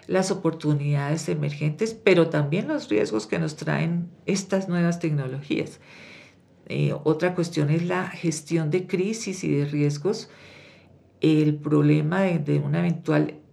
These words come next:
eh, asunción excesiva de riesgos en el sector empresarial no financiero, el papel de los derechos de los tenedores de deuda en el gobierno corporativo, la remuneración ejecutiva y el papel de los comités de la Junta.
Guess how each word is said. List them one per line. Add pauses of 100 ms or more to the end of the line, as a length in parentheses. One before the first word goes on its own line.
(200)
eh,
asunción
excesiva
de
riesgos
en
el
sector
empresarial
no
financiero, (960)
el
papel
de
los
derechos
de
los
tenedores
de
deuda
en
el
gobierno
corporativo, (400)
la
remuneración
ejecutiva
y
el
papel
de
los
comités
de
la
Junta.